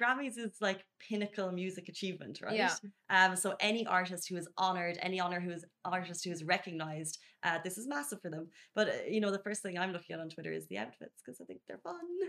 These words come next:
Speaker 2: Outfits are so nice. Uh, wh-, what is it? It's not the, uh, w-, uh, the one that goes, like, really crazy every year. Is that the Grammys?
Speaker 1: No, that's the Met.
Speaker 2: That's the Met.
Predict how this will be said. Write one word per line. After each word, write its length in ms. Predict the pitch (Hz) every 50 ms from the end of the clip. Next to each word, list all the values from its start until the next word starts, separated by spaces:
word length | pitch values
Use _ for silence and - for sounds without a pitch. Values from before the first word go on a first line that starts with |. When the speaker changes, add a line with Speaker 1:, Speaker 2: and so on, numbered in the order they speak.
| - - -
Speaker 2:
Outfits 500 | 214 214 214 208 220 - 220 214 208 -
are 180 | - 214 208 208
so 300 | 202 - - 208 202 196
nice. 340 | 190 190 185 185 202 208 254 254 - - _ _ _
Uh, 220 | 262 269 277 285
wh-, 240 | 277 262 - 269 240
what 200 | 254 285 311 320 339
is 160 | 339 311 359
it? 100 | 339 -
It's 220 | - - - - 302
not 160 | 311 330 330
the, 80 | 349 277 - - -
uh, 40 | 247
w-, 240 | 240 - - - - -
uh, 320 | 226 220 214 214 214 214 220 214 214 _ _ -
the 180 | 202 208 233
one 280 | 220 220 214 220 233 233
that 160 | 247 233 208
goes, 260 | 214 214 208 226 214 - 220
like, 180 | 196 185 - - - _ _ _ _ _ _ _ _ _ _ - 196 185
really 300 | 240 240 233 226 240 240 233 -
crazy 420 | - 226 202 214 220 208 226 220 -
every 260 | - 208 202 220 220
year. 140 | 214 233 254
Is 100 | 254 240
that 180 | 247 240 240 220
the 80 | 233
Grammys? 400 | 208 202 214 196 190 196 214 226
Speaker 1:
No, 60 | 190 190
that's 200 | 185 185 185 -
the 100 | 185 175
Met. 220 | 170 - - - - - - _
Speaker 2:
That's 240 | 226 220 220 220 -
the 120 | - 233 208
Met. 300 | 196 180 165 160 -